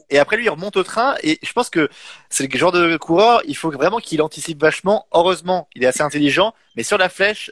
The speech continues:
je suis assez d'accord, ça peut être compliqué pour lui. Moi, le top trois, j'y crois toujours. Gagner la flèche, effectivement, ça peut sembler un peu utopique pour lui, euh, David Gaudu, je crois.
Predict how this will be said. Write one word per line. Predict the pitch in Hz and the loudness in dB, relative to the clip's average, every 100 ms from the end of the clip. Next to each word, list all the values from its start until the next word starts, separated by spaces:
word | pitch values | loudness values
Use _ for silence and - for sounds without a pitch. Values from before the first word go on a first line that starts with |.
| - | -20
je | - | -18
suis | - | -6
assez | 156 170 | -6 -2
d'accord, | 156 175 185 190 | -2 0 -2 -2
ça | - | -8
peut | 135 160 | -8 -8
être | 165 | -8
compliqué | 156 156 143 151 | -10 -16 -6 -6
pour | 143 | -2
lui. | 135 165 190 - - _ _ _ | -2 -2 -4 -10 -20 _ _ _
Moi, | 117 131 226 | -6 0 2
le | |
top | - 208 | 2 -2
trois, | - 202 | 0 -2
j'y | 180 | 0
crois | 185 | -2
toujours. | 180 175 160 214 220 - _ | -2 -6 -4 -2 -2 -6 _
Gagner | 120 143 165 175 | -4 -2 0 0
la | |
flèche, | 170 190 185 | -2 -2 -6
effectivement, | 143 143 - 131 | -8 -12 -10 -8
ça | 156 131 | -6 -6
peut | - 131 | -4 -4
sembler | 127 113 131 | -2 0 2
un | 117 | 2
peu | - 135 | -2 -8
utopique | 127 - 113 135 - | -6 -8 -8 -12 -4
pour | 107 | -2
lui, | 107 120 | 0 2
euh, | 101 101 | 0 0
David | 101 101 | -4 -6
Gaudu, | 104 101 95 | -12 -10 -10
je | |
crois. | - | -8